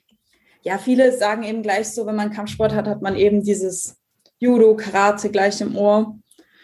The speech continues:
Und dann, ähm, ja, es ist einfach noch nicht so krass bekannt geworden.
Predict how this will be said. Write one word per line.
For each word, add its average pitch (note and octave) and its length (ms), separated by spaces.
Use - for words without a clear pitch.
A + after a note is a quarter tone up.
Und G3+ 200
dann, F#3+ 440
ähm, F#3 640
ja, F#3+ 160
es G3+ 100
ist G#3 100
einfach A3+ 240
noch G#3+ 120
nicht G#3+ 200
so A3 380
krass G#3+ 260
bekannt A#3 480
geworden. A#3 540